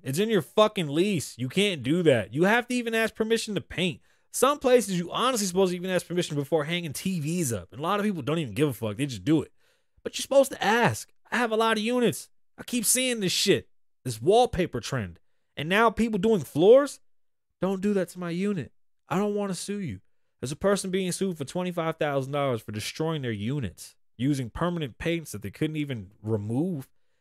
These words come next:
The flooring has to be completely gutted out. There was cabinets that were painted that they couldn't even get 'em back to re-, like, you can't have special units. That's just not how it works.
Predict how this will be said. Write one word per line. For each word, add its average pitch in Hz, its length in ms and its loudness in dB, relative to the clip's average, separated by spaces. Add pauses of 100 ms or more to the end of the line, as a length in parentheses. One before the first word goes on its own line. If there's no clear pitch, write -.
(340)
The 104 80 -2
flooring 160 500 2
has 151 220 -2
to 120 60 -8
be 107 240 -6
completely 123 440 -4
gutted 120 340 -2
out. 135 300 -2 (360)
There 131 160 4
was 131 160 2
cabinets 165 560 0
that 117 140 -2
were 107 120 -6
painted 139 720 -6
that 120 260 -2
they 135 120 -2
couldn't 190 300 0
even 180 260 -4
get 175 180 0
'em 156 120 -4
back 151 280 0
to 147 100 0
re-, 120 280 -4
like, 160 220 -2
you 180 100 -6
can't 226 300 -6
have 208 260 -4
special 202 440 -2
units. 156 460 -2
That's 131 180 -6
just 156 120 -6
not 170 200 -4
how 175 200 -2
it 131 120 -4
works. 147 480 -2